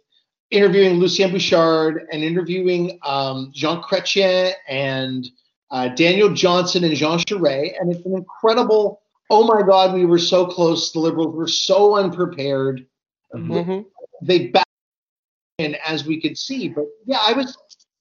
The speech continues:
Speaker 1: I was in grade nine. I, I remember going downtown, skipping school in the afternoon and going to the rally. And I remember a couple of days later having a few friends over. And you know, you know from my Twitter feed, Chris, that I'm a massive Simpsons fan.
Speaker 2: Yeah.
Speaker 1: The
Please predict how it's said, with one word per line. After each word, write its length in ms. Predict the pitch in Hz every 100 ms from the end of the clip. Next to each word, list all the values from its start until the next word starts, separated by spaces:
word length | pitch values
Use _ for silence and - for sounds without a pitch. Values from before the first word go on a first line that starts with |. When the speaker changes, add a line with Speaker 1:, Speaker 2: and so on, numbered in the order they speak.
| -
Speaker 1:
I 60 | 233
was 100 | 220
in 80 | 208
grade 160 | 240
nine. 340 | 262 277 175 131
I, 120 | 165
I 120 | 185
remember 360 | 202 208 202 196
going 320 | 175 185 202
downtown, 600 | 190 180 - 160 175 165
skipping 380 | - 202 220 202
school 320 | - 202 185
in 40 |
the 60 | 156
afternoon 360 | 156 160 151
and 100 | 147
going 180 | 135 151
to 60 | 180
the 60 |
rally. 500 | 160 117 101 131 170 _ _ _ - _ _ _ _ -
And 380 | 143 139 135
I 60 | 143
remember 300 | 156 165 165
a 40 |
couple 200 | 185 185
of 60 | 214
days 180 | 214 180
later 220 | 185 170
having 340 | 165 165 190
a 60 | 185
few 160 | 190 185
friends 380 | - 147 135
over. 420 | 135 120 127 170 - _ _ _ _
And 340 | 175 170 160 156
you 140 | 202
know, 400 | 208 202 196 196
you 200 | 180 190
know 140 | 214 226
from 180 | 214
my 120 | 202 185
Twitter 340 | - 202 202
feed, 220 | 190 165
Chris, 220 | - 147
that 80 | 151
I'm 80 | 147
a 60 | 143
massive 360 | 131 135 160
Simpsons 500 | - 233 226 185 135
fan. 380 | 120 104 107 170 _ _ _ -
Speaker 2:
Yeah. 160 | 185 175
Speaker 1:
The 240 | - _